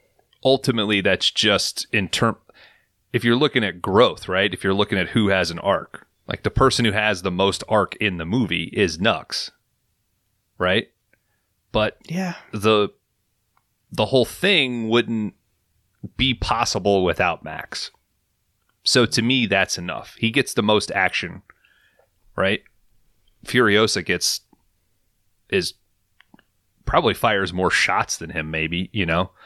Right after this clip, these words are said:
Speaker 1: and is just as active, but he's, he's still important to the drive of it. So, and I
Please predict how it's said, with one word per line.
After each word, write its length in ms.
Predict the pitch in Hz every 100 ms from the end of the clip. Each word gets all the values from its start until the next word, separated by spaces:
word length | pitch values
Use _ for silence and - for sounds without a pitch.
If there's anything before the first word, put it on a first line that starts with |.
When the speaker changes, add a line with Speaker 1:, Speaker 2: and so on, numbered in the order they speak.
| - - _
Speaker 1:
and 120 | 95
is 160 | 90 78
just 280 | 107 101 -
as 260 | 95 85
active, 640 | 95 117 - 85 82 - -
but 220 | 98 - _
he's, 340 | - 107 98 -
he's 180 | - 101
still 280 | - 160 110
important 480 | 90 - 123 95 90
to 100 | 95
the 100 | 80
drive 520 | 82 82 92 95 78
of 140 | 67
it. 180 | 73 - _ _ _ _ _ _ _ _ _ _ _ _ _
So, 480 | - - 90 71 98 _ _ _ _ _
and 120 | 127 117
I 140 | 123